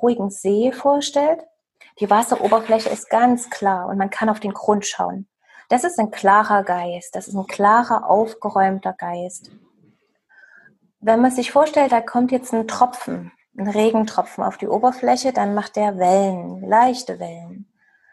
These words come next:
Ich kann aber immer noch den Grund sehen, das ist so ein Zustand von einem ziemlich ruhigen Geist, der aber immer noch so einen Zu-, so einen Zugang zu seinem Kern hat.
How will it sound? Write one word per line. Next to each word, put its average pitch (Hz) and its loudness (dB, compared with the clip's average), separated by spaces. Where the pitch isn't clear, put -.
Ich - -14
kann 247 2
aber 254 4
immer 262 4
noch 262 2
den 220 -2
Grund 285 2
sehen, 262 4
das 226 0
ist - -6
so 233 0
ein 220 0
Zustand 262 0
von 220 2
einem 214 0
ziemlich 277 -2
ruhigen 233 0
Geist, 220 0
der 214 2
aber 196 -2
immer 240 4
noch 220 2
so - -8
einen 208 -2
Zu-, 294 2
so - -6
einen 208 0
Zugang 233 -4
zu 214 -10
seinem 202 -4
Kern 202 -4
hat. 180 -10